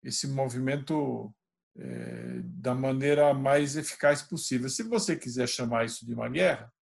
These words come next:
a gente pode chamar, mas eu acho que é um pouco de exagero. Eu acho que é uma disputa política normal em que um lado acusa o outro de querer implantar uma ditadura, né?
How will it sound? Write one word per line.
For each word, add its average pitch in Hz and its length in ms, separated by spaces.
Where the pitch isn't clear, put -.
a 170 60
gente 180 340
pode 170 280
chamar, 127 520
mas 180 280
eu 196 260
acho 190 240
que - 60
é 196 40
um 185 140
pouco 185 260
de 175 140
exagero. 143 600
Eu 143 40
acho 190 200
que - 80
é 220 40
uma 220 140
disputa 208 440
política 180 600
normal 160 760
em 143 280
que 151 400
um 180 220
lado 151 440
acusa 139 500
o 131 60
outro 156 300
de 151 140
querer 156 240
implantar 151 500
uma 147 140
ditadura, 123 640
né? 127 180